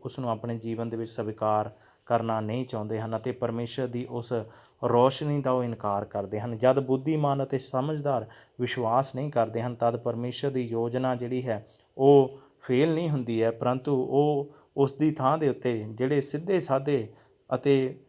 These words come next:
ਪਰਮੇਸ਼ਰ ਦੀ ਖੋਜ ਕਰਨ ਵਾਲੇ ਲੋਕ ਹਨ, ਉਹਨਾਂ ਦੇ ਉੱਤੇ ਆਪਣੀ ਰੋਸ਼ਨੀ ਨੂੰ ਪ੍ਰਗਟ ਕਰਦਾ ਹੈ। ਉਹ ਪਰਮੇਸ਼ਰ ਤੋਂ ਬੁੱਧੀ ਅਤੇ ਗਿਆਨ ਦਾ ਖਜ਼ਾਨਾ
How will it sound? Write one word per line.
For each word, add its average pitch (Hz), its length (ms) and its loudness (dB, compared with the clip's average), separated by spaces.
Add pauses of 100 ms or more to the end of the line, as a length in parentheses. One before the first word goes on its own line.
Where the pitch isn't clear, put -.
(220)
ਪਰਮੇਸ਼ਰ 135 500 2
ਦੀ 135 400 -2
ਖੋਜ 151 320 2
ਕਰਨ 135 280 0
ਵਾਲੇ 120 240 2
ਲੋਕ 117 320 -4
ਹਨ, 120 160 -2
ਉਹਨਾਂ 139 280 -2
ਦੇ 147 80 -2
ਉੱਤੇ 131 220 0
ਆਪਣੀ 117 300 0
ਰੋਸ਼ਨੀ 113 380 -2
ਨੂੰ 113 140 -8
ਪ੍ਰਗਟ 107 400 -4
ਕਰਦਾ 101 340 -8
ਹੈ। 101 240 -8 (300)
ਉਹ 170 380 4 (540)
ਪਰਮੇਸ਼ਰ 147 500 4
ਤੋਂ 147 380 2 (840)
ਬੁੱਧੀ 131 400 0
ਅਤੇ 143 160 2
ਗਿਆਨ 120 540 0
ਦਾ 131 140 2
ਖਜ਼ਾਨਾ 117 640 -2